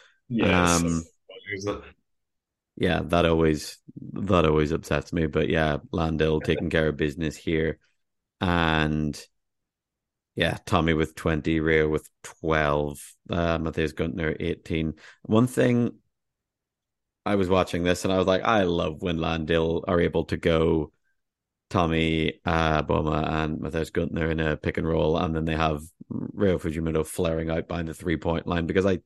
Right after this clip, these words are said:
Speaker 2: don't really like teams that run, like,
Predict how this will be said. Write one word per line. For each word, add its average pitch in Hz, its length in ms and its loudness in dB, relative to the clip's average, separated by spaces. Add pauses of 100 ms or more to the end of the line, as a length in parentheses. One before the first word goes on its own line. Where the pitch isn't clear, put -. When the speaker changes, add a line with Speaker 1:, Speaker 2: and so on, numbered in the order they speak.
Speaker 2:
don't 113 300 0
really 110 320 0
like 95 540 -2 (1200)
teams 104 300 4
that 104 100 6
run, 92 220 2
like, 82 320 0